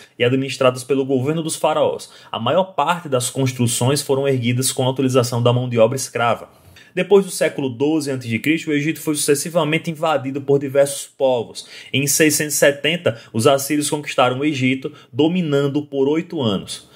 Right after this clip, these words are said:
Após libertar-se dos assírios, o Egito começou uma fase de recuperação econômica e brilho cultural conhecida como Renascença Saíta. A prosperidade, porém, durou pouco. Em quinhentos e vinte e cinco antes de Cristo, os persas conquistaram o Egito.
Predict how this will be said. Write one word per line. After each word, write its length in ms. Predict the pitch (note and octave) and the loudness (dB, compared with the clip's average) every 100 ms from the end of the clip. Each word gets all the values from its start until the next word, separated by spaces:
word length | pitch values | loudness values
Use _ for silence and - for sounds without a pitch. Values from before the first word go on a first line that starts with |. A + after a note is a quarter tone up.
| - - | -20 -8
Após 440 | F#3 - F3 G3 | -8 -4 -2 -2
libertar-se 840 | F#3 F#3+ F3+ - - D#3 G3+ F#3+ | -4 -2 -2 -2 -2 0 0 -4
dos 180 | D3+ B2 | -2 2
assírios, 560 | B2 - - D#3+ C3 - - - | 2 2 -2 -2 -2 -6 -16 0
o 100 | B2+ | 4
Egito 260 | C3 D3 | 4 2
começou 420 | - E3+ E3 D3+ D#3 | -2 0 0 0 0
uma 160 | D3 | 0
fase 340 | C3+ C#3+ C#3 C3+ | 2 2 2 0
de 60 | |
recuperação 560 | C#3+ D3 C#3+ C#3+ C#3+ C#3+ | -2 -2 -2 -2 -2 -4
econômica 600 | C#3 C#3 A#2+ A#2 A#2+ - | -2 0 2 2 2 -2
e 100 | E3+ | -2
brilho 380 | D#3 B2 F#3 F#3 | -2 2 2 2
cultural 580 | F3+ F3 F3+ D3 C3 C3+ | 0 -8 -4 0 0 0
conhecida 420 | D#3+ D#3+ D#3 C3+ | -4 -6 2 2
como 220 | C3+ D3 | 2 0
Renascença 560 | C#3+ C#3+ C#3+ C#3 C3 C3 | 0 2 2 2 0 -2
Saíta. 580 | B2+ C3+ B2+ G2 - - _ - | -2 0 0 -2 -8 -14 _ -12
A 160 | - A2+ | -4 -2
prosperidade, 840 | D#3+ D#3+ - C#3+ C#3+ A#2+ B2 B2 | 0 -2 0 -2 0 0 0 -2
porém, 440 | A#2+ G2 G#2 C3 | -2 0 0 -2
durou 260 | A#2+ B2 C#3+ | -2 -2 -2
pouco. 440 | - C3 C3 C3 - - - | 0 4 4 0 -20 -20 -4
Em 120 | A2 | -2
quinhentos 400 | A#2+ C3 D#3+ - | 0 2 0 0
e 80 | D3+ | 0
vinte 200 | C#3 C#3 | 0 0
e 40 | B2+ | 0
cinco 260 | C3 A#2+ | 0 2
antes 140 | A#2 A2+ | 2 2
de 80 | |
Cristo, 280 | G#2 C#3+ D3 | 2 2 2
os 140 | C3+ - | -2 0
persas 420 | C#3+ C#3+ C#3+ - | 4 4 2 -4
conquistaram 560 | D#3 D3+ - D3 D#3+ D#3+ | -4 -4 0 2 2 0
o 60 | |
Egito. 380 | D#3 G2 D#2+ | -2 -2 -8